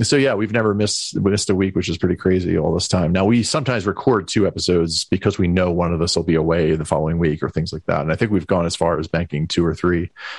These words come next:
uh, a few times for longer trips, but sometimes we'll just record on the road. If it's, if it's like, I'm at a conference, you know, or Charles is at a conference, then it's like, well, that'll make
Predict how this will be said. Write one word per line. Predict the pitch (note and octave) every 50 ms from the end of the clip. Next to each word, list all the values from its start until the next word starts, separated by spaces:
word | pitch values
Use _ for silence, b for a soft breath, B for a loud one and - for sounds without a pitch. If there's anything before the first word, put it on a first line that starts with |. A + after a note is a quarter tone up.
| B
uh, | B - - - E2+
a | F#2+
few | - G#2 F#2+ -
times | - F2+ F2+ F#2 - -
for | - -
longer | F2+ F2+ F2 F2+ F2+ F#2
trips, | F2+ - - F2 - - - -
but | - G2 F#2+ - - - B B B B B B
sometimes | B - C#3+ B2+ D3+ C3+ A2 G2+
we'll | A#2 G#2
just | F#2+ G2
record | - G#2+ G2 - A#2 G#2 F#2 G2
on | F#2+ F#2+
the | F2+ F#2
road. | F#2+ G2 G2 F#2+ F#2+ F#2+
If | - -
it's, | F#2 - - - - -
if | C3 G2+ -
it's | G#2+ - -
like, | - G#2 G2 -
I'm | - A2 A2 G2
at | F#2+ F#2
a | F#2 F2+
conference, | - - G#2 F#2+ F#2 F2 F#2 F#2 E2 - - - -
you | - G2+
know, | F#2 F2+ F2+
or | F2 E2
Charles | D#2+ - G2+ F2+ F2 F2
is | F2
at | F#2 E2+ F2
a |
conference, | E2+ - F#2+ F#2+ F#2 - F2+ E2+ - -
then | F2+ F2
it's | F2 -
like, | - F2+
well, | - F#2+ F2+
that'll | G2 F#2 F2+
make | E2+ F2 -